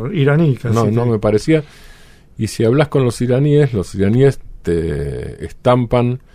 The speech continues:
Speaker 1: Mm.
Speaker 2: eh, la historia todo el tiempo.
Speaker 1: Mm.
Speaker 2: Y cuando
Speaker 1: Mm.
Speaker 2: te hablan, te dicen, Nosotros que estamos en la zona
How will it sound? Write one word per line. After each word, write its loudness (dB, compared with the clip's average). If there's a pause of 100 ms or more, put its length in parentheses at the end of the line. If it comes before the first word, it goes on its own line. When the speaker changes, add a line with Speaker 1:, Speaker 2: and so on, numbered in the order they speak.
Speaker 1:
Mm. -10
Speaker 2:
eh, -4
la -4
historia 2
todo 0
el -2
tiempo. -6
Speaker 1:
Mm. -10
Speaker 2:
Y -8
cuando -4
Speaker 1:
Mm. -10
Speaker 2:
te 2
hablan, 4
te -4
dicen, -4 (320)
Nosotros -4
que -8
estamos -4
en -4
la -6
zona -2